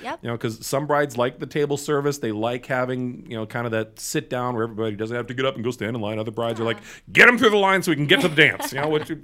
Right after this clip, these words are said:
Speaker 1: <laughs>
Speaker 2: either one is great. You know, th-, th-, there's not a wrong answer, but
Speaker 1: Yeah.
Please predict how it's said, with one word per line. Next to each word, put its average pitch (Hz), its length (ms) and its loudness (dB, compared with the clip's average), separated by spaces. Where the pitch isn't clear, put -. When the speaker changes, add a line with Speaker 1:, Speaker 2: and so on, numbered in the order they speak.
Speaker 1:
<laughs> - 220 -18
Speaker 2:
either 240 320 0
one 226 220 2
is 185 120 -2
great. 160 500 -2
You 160 100 -6
know, 156 100 0
th-, 156 240 -4
th-, 147 100 -12
there's 147 180 0
not 180 140 0
a 196 40 0
wrong 180 540 0
answer, 123 360 -4
but 147 180 -4
Speaker 1:
Yeah. 147 40 -4